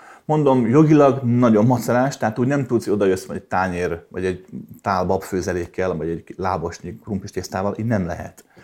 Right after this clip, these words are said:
Úgyhogy ezt ne is csináljátok. Aki akar segíteni, az segíthet úgy, hogy, ö, hogy, ö,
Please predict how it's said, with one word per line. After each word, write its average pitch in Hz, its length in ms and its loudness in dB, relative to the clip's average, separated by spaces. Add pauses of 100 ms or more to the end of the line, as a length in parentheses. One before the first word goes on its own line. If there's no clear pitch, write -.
(560)
Úgyhogy 104 300 -6
ezt 107 140 -4
ne 117 120 0
is - 340 -4 (260)
csináljátok. 127 500 0
Aki 143 180 2
akar 127 200 4
segíteni, 135 480 2
az 117 100 4
segíthet 123 460 0
úgy, 117 200 -2
hogy, 98 280 -2
ö, 95 160 2 (560)
hogy, 90 400 -8
ö, 92 300 -2